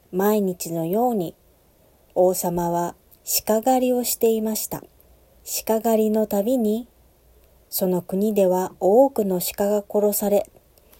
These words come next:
傷ついていたのです。その状況を見て、鹿の王、前世の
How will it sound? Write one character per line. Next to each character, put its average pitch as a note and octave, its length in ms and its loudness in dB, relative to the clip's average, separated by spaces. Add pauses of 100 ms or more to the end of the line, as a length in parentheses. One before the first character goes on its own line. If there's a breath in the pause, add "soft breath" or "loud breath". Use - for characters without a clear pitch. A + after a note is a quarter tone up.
(100)
傷 G#3+ 320 -2
つ - 180 0
い B3 80 -2
て - 120 -6
い E3+ 120 -6
た - 160 -2
の D#3+ 140 -4
で D#3 140 -6
す。 - 300 -10 (720)
そ - 160 -6
の G#3 200 2
状 G#3+ 240 4
況 G#3 360 0
を G3+ 80 2
見 G3+ 140 -2
て、 G3 380 -4 (1400)
鹿 A3 160 -2
の G#3+ 340 2
王、 F#3 160 -2 (1300)
前 C#4+ 280 2
世 F3+ 240 0
の E3 260 -4